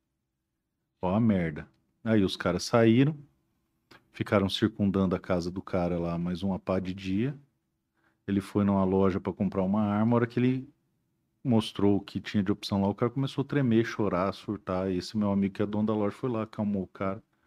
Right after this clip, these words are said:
O cara contou a história dele. No final ele só travava assim, falava: "Maldita hora que eu entreguei minha arma no... na campanha de desarmamento."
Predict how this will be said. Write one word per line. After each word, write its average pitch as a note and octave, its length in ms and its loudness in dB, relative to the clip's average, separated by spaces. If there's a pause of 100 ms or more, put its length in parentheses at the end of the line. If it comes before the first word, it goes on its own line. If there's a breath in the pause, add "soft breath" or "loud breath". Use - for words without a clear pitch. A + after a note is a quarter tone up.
(320)
O - 0 -
cara G2 180 -2
contou G2+ 280 -4
a - 20 -2
história F#2+ 380 -4
dele. F#2+ 260 0
No G#2+ 140 -2
final G#2 400 0
ele G#2+ 80 -4
só - 240 -6
travava G2 560 2
assim, G2 200 -6
falava: F#2+ 320 -2
"Maldita G2 460 0
hora G2 240 2
que - 100 -6
eu G#2 40 -2
entreguei G#2+ 320 -2
minha G2+ 140 0
arma F#2 260 0
no... G2+ 180 -6 (100)
na A2+ 120 -2
campanha A2+ 300 -2
de A2 40 -2
desarmamento." G#2+ 560 0